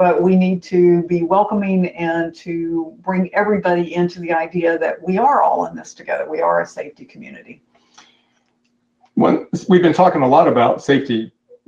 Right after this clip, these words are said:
Speaker 2: culture, and we've also been talking about, uh,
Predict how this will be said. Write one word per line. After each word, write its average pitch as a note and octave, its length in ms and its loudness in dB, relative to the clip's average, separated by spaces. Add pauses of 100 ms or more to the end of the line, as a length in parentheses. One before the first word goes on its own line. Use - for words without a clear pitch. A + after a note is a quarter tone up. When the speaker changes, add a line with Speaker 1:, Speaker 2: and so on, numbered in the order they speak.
Speaker 2:
culture, B2 600 2
and A2+ 120 0
we've A2 180 2
also A#2+ 260 2
been A2 160 -2
talking A#2+ 420 0
about, A2 560 2 (600)
uh, - 40 -14